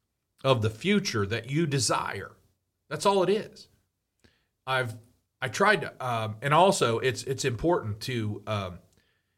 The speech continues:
y-, use word pictures. Um, a good vision is, is thought out thoroughly, and it describes the dreams that you have for the business or the life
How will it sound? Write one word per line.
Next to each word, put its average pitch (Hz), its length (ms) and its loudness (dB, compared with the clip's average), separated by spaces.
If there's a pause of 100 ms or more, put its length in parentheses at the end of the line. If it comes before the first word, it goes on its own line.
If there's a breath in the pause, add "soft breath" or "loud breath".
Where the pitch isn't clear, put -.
(840)
y-, 127 180 -12
use 131 360 0
word 120 460 6
pictures. - 640 -4 (600)
Um, 80 520 -8 (1400)
a 123 60 -8
good 123 280 2
vision 131 400 2
is, 98 280 -4
is 107 200 -6
thought 139 320 4
out 135 440 -2 (600)
thoroughly, 101 560 4 (480)
and 135 100 -2
it 127 140 -4
describes 120 800 4
the 117 100 -4
dreams 139 600 2
that 113 160 -2
you 113 140 -4
have 104 460 -4 (360 soft breath)
for 143 200 6
the 113 100 0
business 127 760 6
or 123 160 4
the 107 420 -2
life 127 600 0